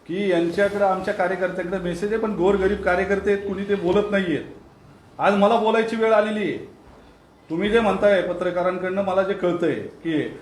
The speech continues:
आता काय आहे माहितीये का, काल साहेबांच्या जातीवर पार लोक कार्यकर्ते बोलले, किती चांगलं वाटलं हो?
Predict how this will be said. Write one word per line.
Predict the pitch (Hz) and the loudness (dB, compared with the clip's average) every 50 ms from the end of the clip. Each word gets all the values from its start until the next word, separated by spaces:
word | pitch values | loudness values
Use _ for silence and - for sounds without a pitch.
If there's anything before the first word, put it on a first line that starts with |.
| - - - | -16 -12 -8
आता | 147 - 226 | -4 -2 0
काय | 214 233 233 | 2 2 4
आहे | 233 233 | 4 4
माहितीये | 220 226 220 226 214 202 | 2 0 -2 0 0 2
का, | 208 202 208 208 | 2 4 2 2
काल | 208 208 - - 202 196 202 208 214 214 | 0 -2 -4 0 2 4 4 4 2 0
साहेबांच्या | - 196 180 185 190 202 202 202 214 208 | 2 2 2 4 2 0 0 0 0 0
जातीवर | 190 202 190 190 208 214 208 202 | 2 2 2 0 0 0 0 2
पार | 202 208 202 202 | 2 2 2 2
लोक | 202 196 - 202 202 196 196 190 185 - | 2 -2 -2 -2 -2 -2 -2 -2 -4 -2
कार्यकर्ते | 190 180 190 185 190 190 190 202 196 | -2 -2 0 -2 -4 -4 -4 -2 -2
बोलले, | 175 165 170 160 151 147 131 107 95 - - - - - - - - | 0 2 0 0 2 0 -2 -4 -6 -12 -16 -20 -20 -20 -20 -14 -10
किती | 202 196 240 233 | -8 -6 -4 0
चांगलं | 240 233 220 220 233 226 | 2 2 2 4 4 4
वाटलं | 226 220 220 226 233 | 4 4 2 2 0
हो? | 233 247 - - - - | 0 0 0 -2 -10 -16